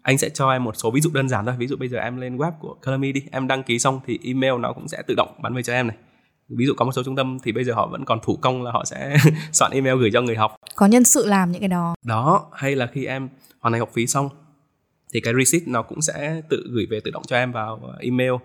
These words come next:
Speaker 1: và có một cái S M S tự động bắn về cho em. Hoặc là toàn bộ ở trên hệ thống của anh sẽ keep track để làm sao, bản chất nó cũng chỉ là một cái C M S thôi, hoặc là một, gọi là kiểu một cái L M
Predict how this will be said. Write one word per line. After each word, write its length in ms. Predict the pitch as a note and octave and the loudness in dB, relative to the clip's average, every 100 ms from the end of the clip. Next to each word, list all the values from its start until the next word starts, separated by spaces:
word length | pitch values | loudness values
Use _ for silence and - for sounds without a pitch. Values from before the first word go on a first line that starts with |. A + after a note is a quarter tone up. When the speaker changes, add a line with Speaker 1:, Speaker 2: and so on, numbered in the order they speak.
| - - _ | -14 -20 _
Speaker 1:
và 220 | A2 G#2+ | -4 -2
có 120 | G#2 | 0
một 100 | A2 C3 | -2 -2
cái 200 | A2 D#3 | -2 0
S 140 | D#3 C3+ | -2 -4
M 20 | |
S 140 | D3 | -4
tự 80 | D3+ | -4
động 140 | - A2 | -4 -4
bắn 120 | A#2 | -6
về 100 | B2 | -6
cho 100 | - | -6
em. 160 | B2 C3+ _ | -8 -10 _
Hoặc 180 | - - | -6 0
là 200 | A2 A2 - _ _ | 0 0 -8 _ _
toàn 180 | A2 A#2 | -2 0
bộ 140 | A#2 | -4
ở 80 | - | -4
trên 160 | D#3 C3+ | -4 -2
hệ 120 | B2+ | -2
thống 200 | - A2+ | -2 -2
của 80 | C#3 | -2
anh 160 | - A#2+ | -2 -6
sẽ 140 | - | -8
keep 220 | - - | -12 -14
track 220 | - D#3 D#3 | -2 -2 -2
để 100 | - - | -10 -8
làm 140 | G#2+ | -6
sao, 200 | A2+ B2+ - | -6 -6 -4
bản 120 | G#2 | -2
chất 120 | F3+ | 0
nó 120 | B2+ | 0
cũng 160 | A#2+ F3+ | 0 -4
chỉ 100 | D#3+ | -4
là 140 | G#2 | -4
một 260 | G2 G2+ - | -6 -12 -10
cái 380 | G#2 G#2 G#2+ E3 A3 - | -6 -6 -6 -8 -4 2
C 120 | C3 | 2
M 140 | C3+ F3+ | 2 -2
S 160 | - | -6
thôi, 160 | C3 A#2+ | -6 -4
hoặc 120 | A#2 | -2
là 180 | A2 - | 0 -2
một, 120 | A2 A2+ | -4 -6
gọi 80 | A#2+ | -8
là 80 | |
kiểu 160 | A2 A2 | -8 -8
một 120 | A2 | -8
cái 100 | A2 | 0
L 60 | B2+ | 2
M 80 | A2+ | 2